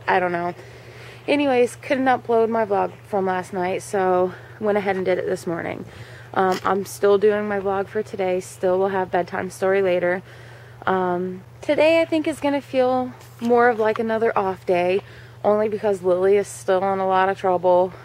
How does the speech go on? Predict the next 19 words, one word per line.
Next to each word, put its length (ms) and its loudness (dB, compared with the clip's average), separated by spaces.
from 180 0
the 80 -2
messes 420 -4
she 140 -12
made 260 -6
yesterday, 680 -2
and 160 -2
apparently 380 2
all 180 8
kids 280 -2
go 200 2
through 260 0
it. 60 -2
We're 120 -2
not 240 -2
the 100 0
only 220 0
<laughs> 0 -
ones, 500 -2